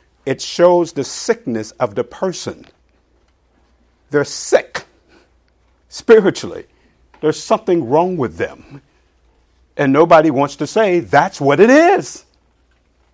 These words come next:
Right? Nobody wants to say that. The emperor has no clothes on, and nobody wants to say,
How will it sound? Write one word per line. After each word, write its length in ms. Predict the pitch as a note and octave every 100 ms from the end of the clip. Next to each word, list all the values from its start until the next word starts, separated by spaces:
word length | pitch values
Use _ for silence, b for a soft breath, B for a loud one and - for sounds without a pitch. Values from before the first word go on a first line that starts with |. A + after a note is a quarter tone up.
| _ _ _ _
Right? 280 | - A2+ -
Nobody 320 | B2+ D#3+ A#3
wants 220 | B3 B3+ B3
to 100 | A#3+
say 220 | A#3 A3+
that. 280 | G#3 G#2 -
The 120 | B2+
emperor 340 | G3 A#3 A3+
has 380 | F3+ E3+ A3+ F#3
no 180 | G3+ A3
clothes 540 | G#3+ G3 G#3+ A3+ G3
on, 320 | F3 F#3 C#3
and 100 | C#3+
nobody 420 | C#3+ G#3+ A3+ A#3 A#3
wants 240 | A3+ A3+
to 100 | A#3+
say, 340 | A#3 B3 A3